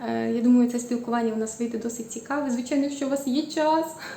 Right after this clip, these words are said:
<laughs> пишіть, будь ласка, будемо спілкуватися. Буду прощатися з вами, бо відео знову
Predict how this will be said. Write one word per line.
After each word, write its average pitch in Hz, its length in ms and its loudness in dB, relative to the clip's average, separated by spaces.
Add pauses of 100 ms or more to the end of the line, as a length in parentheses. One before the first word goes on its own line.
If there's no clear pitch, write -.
<laughs> - 880 2
пишіть, 320 380 6
будь 262 160 0
ласка, 262 280 -2
будемо 220 300 2
спілкуватися. - 680 -8
Буду 240 200 0
прощатися 247 560 -4
з 226 60 -4
вами, 233 220 0
бо 220 160 -8
відео 208 260 -8
знову 208 180 -8